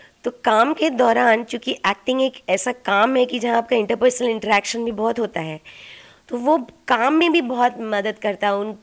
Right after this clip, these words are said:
उनकी जो वो सहजता है। तो बहुत, अ, हम बहुत excited भी हुए थे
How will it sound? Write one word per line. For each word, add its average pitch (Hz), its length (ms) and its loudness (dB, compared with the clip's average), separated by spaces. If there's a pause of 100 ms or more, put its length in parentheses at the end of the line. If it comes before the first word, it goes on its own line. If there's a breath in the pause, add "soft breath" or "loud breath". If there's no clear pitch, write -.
(100)
उनकी 208 260 -8
जो 214 160 0
वो 214 100 0
सहजता 185 500 -4
है। 151 300 -4 (840 soft breath)
तो 202 60 -8
बहुत, 208 440 4
अ, - 160 -6 (500)
हम 214 120 -6
बहुत 226 280 0 (200)
excited 196 600 -4
भी 262 160 -6
हुए 254 260 2
थे 254 180 -4